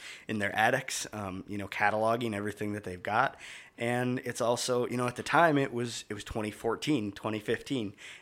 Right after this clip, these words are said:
And, and so you, uh, you're competing,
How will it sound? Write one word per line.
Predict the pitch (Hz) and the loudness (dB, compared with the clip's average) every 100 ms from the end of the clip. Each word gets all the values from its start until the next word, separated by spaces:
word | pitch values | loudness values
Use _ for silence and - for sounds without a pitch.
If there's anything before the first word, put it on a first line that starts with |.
| - | -10
And, | 110 110 110 107 101 - | -4 -2 -2 -4 -6 -8
and | 110 | -6
so | - 110 | -4 -4
you, | 104 110 110 117 113 113 101 | -4 -4 -2 -2 -2 -2 -2
uh, | 101 95 90 - | -2 -6 -10 -10
you're | 104 113 - | -2 0 0
competing, | 131 110 - 160 123 104 120 | 0 -4 -2 -2 0 -2 -4